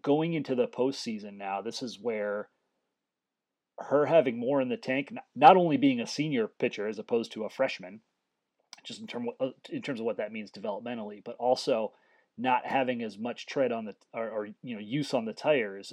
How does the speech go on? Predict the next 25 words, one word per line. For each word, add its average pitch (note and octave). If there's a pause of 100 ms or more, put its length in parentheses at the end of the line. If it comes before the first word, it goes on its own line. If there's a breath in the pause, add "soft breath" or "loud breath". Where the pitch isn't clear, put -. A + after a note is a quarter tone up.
as, G#2 (100)
as G#2
we A2
hit A#2+
this, -
this A2
part A#2
of G#2
the G2
season G#2+
where G2+ (840 soft breath)
we A#2+
will A2+
probably C#3
defer B2+
to A#2+
her B2
more A2+
often A2
than G#2
not G#2
in G#2
the G2
circle. G#2+ (100)
Um, G2+